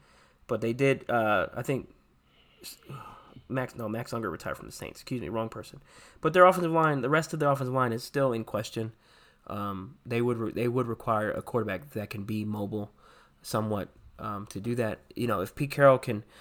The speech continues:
replicate what he did with Russell Wilson, then we have to consider Pete Carroll even a much better coach in, in that respect. But,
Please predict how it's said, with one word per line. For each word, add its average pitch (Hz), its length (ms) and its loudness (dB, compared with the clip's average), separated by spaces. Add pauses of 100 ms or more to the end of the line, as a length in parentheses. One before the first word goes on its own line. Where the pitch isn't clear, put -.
(400)
replicate 123 680 4
what 117 140 -2
he 110 60 0
did 123 140 4
with 117 240 0
Russell 110 300 -2
Wilson, 123 340 2
then 98 260 -4
we 120 140 -2
have 107 140 0
to - 80 -10
consider 107 520 -4 (440)
Pete 120 180 -4
Carroll 110 480 4
even 117 400 -2
a 90 100 -2
much 107 300 -2
better 107 200 2
coach 101 360 -4
in, 90 220 -4
in 101 120 -4
that 92 160 -6
respect. - 460 -6
But, 92 220 -4